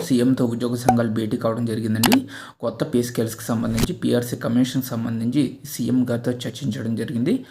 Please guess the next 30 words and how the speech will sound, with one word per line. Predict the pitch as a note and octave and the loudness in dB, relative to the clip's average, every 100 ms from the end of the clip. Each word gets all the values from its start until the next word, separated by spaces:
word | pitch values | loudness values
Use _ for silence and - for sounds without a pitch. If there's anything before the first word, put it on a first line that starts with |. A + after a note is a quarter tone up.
| - - | -20 -16
So, | - B2 | -2 0
ఈ | A#2+ | 2
వీడియోలో | D3+ G#3+ A3+ A3+ | 2 2 2 -2
వీటి | C#3+ A#2+ | -4 -4
గురించి | A#2 A#2 A#2 - | -2 -2 -4 -6
పూర్తి | - A#2+ A#2+ | -4 -4 -2
వివరాలు | A2+ A2 A#2+ A#2 | -4 0 0 0
అయితే | A2+ - | 0 -2
తెలుసుకుందాం. | - A2+ A2 A#2 C3 G#2 - | -2 -4 -6 -2 0 0 0
ముందుగా, | A#2 B2 C3 | 2 6 4
రెండు | A#2 B2+ | 4 2
వేల | C3 B2+ | 2 2
ఇరవై | A#2+ A#2 A#2+ | -2 -2 -2
ఐదవ | A#2 A#2+ | 0 -4
సంవత్సరంలో | - A#2 - A#2 A2+ | -4 -6 -2 -2 -2
ఉద్యోగులందరికీ | A#2 A#2+ A#2+ A#2 A2+ B2 A#2 | -2 -2 0 -2 -2 -4 -4
కూడా | - A#2 | -4 -2
మంచి | A2+ A2+ A#2+ | -2 -2 -4
జరగాలని | A2+ A2+ B2 A2+ A2+ A2 | -4 -4 -2 -2 -4 -4
ప్రార్థిస్తున్నామండి. | A2+ A2 A2 - A#2 A2 A2+ D3 C#4 - - - - | -4 -2 -4 -4 -2 -2 0 2 2 0 -12 -12 -14
So, | - C3+ B2+ | -2 0 2
మీ | C3+ | 2
యొక్క | B2 B2 A#2+ | 2 0 -2
సమస్యలను | A#2+ A#2 A#2+ A#2+ A#2+ | 2 2 0 -2 -2
ఖచ్చితంగా | - - A#2 A#2+ A#2+ A#2+ - _ | -6 -4 0 2 2 -2 -14 _
ఈ | C3 E3+ | -2 0
సంవత్సరంలోనైనా | E3+ C#3+ C3 B2 A#2+ A#2+ A#2+ | 0 -4 -2 -2 0 0 0
క్లియర్ | B2 A#2 A#2+ A#2+ | 0 0 0 0
చేయాలని | A#2+ A2+ A2+ | -2 -2 -4
చెప్పేసి | A2+ A#2 - | -4 -6 -2